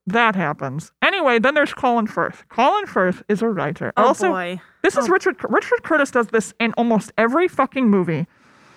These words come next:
Speaker 1: And it's someone is cheated on, but in a way that is so ridiculous, or, like, this would never happen. And it's always someone comes home and is having
Speaker 2: They come home unexpectedly.
Speaker 1: unexpectedly, and they're talking to either the person they're with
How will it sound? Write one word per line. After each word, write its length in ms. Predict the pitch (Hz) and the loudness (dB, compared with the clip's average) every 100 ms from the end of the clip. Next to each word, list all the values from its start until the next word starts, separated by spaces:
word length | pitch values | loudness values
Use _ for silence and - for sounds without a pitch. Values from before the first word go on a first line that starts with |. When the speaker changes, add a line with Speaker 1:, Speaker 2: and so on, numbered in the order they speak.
| _ _ - | _ _ 0
Speaker 1:
And 140 | 220 | 2
it's 180 | 226 208 | 2 -2
someone 480 | - 269 311 339 339 | -2 0 2 0 0
is 140 | 277 | -4
cheated 440 | - - 269 262 | -8 -4 0 2
on, 380 | 208 185 185 175 - _ _ - | 2 2 0 -2 -6 _ _ 2
but 100 | 247 | 4
in 100 | 254 | 4
a 60 | |
way 260 | 254 262 277 | 4 4 4
that 160 | 269 247 | 4 4
is 120 | 226 | 2
so 360 | - 262 262 | 0 2 2
ridiculous, 800 | 285 277 - 240 - 233 220 214 | 2 -2 0 -2 2 2 2 2
or, 100 | 208 | 0
like, 280 | 196 196 180 | 2 0 -2
this 240 | - 208 - | -4 -4 -2
would 200 | 220 202 | -2 0
never 400 | 185 208 202 190 | 0 0 0 0
happen. 320 | 190 185 180 | 0 -2 -2
And 100 | 180 | -2
it's 120 | 180 | 0
always 220 | 220 214 | 2 2
someone 380 | 196 233 240 302 | 0 -2 0 -2
comes 320 | 381 359 381 - | -4 -6 -6 -2
home 380 | 196 180 185 - _ _ _ _ _ _ _ _ | 0 0 -2 -4 _ _ _ _ _ _ _ _
and 120 | 220 | 0
is 120 | 208 - | 0 2
having 220 | 214 202 | 2 2
Speaker 2:
They 60 | |
come 140 | 214 302 | 2 2
home 180 | 320 294 | 2 0
unexpectedly. 800 | 269 254 - - 233 220 208 233 | -2 -4 -6 -2 -2 -2 0 2
Speaker 1:
unexpectedly, 720 | 330 359 - 269 277 240 233 | 2 0 0 0 2 2 2
and 80 | 226 | 2
they're 80 | 220 | 0
talking 380 | - 254 269 269 | 0 -2 0 -4
to 140 | - | -8
either 300 | - 233 220 | -4 0 2
the 100 | 202 | 2
person 380 | 196 254 262 302 | 0 -2 -2 -2
they're 200 | 294 269 | 0 2
with 500 | 233 196 196 202 - | 0 0 2 0 -6